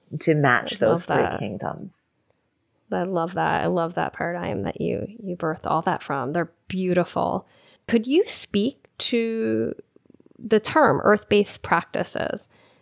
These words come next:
Speaker 2: and extrapolate what this means to you and looks for you in your day-to-day life? Maybe one or two of your current things that you're doing that are non-negotiable that you do all the time.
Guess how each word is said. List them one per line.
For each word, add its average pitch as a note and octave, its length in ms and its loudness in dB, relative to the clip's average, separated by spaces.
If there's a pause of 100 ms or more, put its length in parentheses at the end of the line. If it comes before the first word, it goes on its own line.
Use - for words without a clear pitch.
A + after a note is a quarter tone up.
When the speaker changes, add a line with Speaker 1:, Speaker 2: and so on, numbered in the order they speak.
(200)
Speaker 2:
and G3 360 4
extrapolate - 920 2
what G3 520 0 (100)
this G3+ 260 4
means F#3+ 320 4
to - 120 -2
you F3 120 6
and F3+ 100 4
looks - 200 2
for F#3+ 100 2
you F3+ 140 6
in F3+ 100 6
your F#3 100 4
day-to-day F3+ 480 4
life? D#3+ 560 0 (540)
Maybe G3+ 400 6
one F#3 360 4
or F#3 80 6
two F#3 360 4
of F3 220 2
your F3 500 2 (220)
current G#3 360 4 (160)
things F3+ 280 4
that - 120 0
you're F3+ 160 2
doing F3 380 2 (640)
that E3+ 560 2
are E3 280 -2 (120)
non-negotiable F3 800 4
that - 160 0
you E3+ 100 2
do - 180 0
all G2+ 140 2
the - 80 -4
time. F#3+ 280 -2